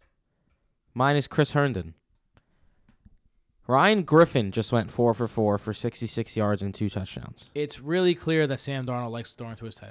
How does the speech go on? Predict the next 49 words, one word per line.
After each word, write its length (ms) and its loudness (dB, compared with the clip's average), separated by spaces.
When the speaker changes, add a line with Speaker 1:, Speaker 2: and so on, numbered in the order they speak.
Speaker 2:
ends. 140 4
Speaker 1:
If 80 -4
Ryan 400 8
Griffin 400 6
is 120 0
gonna 220 2
have 280 2
a 60 0
fantasy 400 -2
viable 340 0
game, 300 -4
now 320 4
Ryan 300 6
Griffin 220 4
has 100 4
been 100 2
fantasy 360 2
viable 380 8
two 260 4
of 80 0
the 80 4
last 340 0
three 180 2
weeks 360 0
now, 180 0
three 220 0
touchdowns 480 0
in 80 0
that 160 0
span. 420 0
Think 220 2
about 260 10
what 140 8
could 100 0
happen 360 2
when 440 -2
the 480 -2
superior 600 2
athlete 520 -2
and 180 -4
player 480 -2
Chris 240 -4
Herndon 400 -4
is 160 -8
available 440 -6
to 360 -2
catch 280 -6
those 140 -8
passes. 520 -12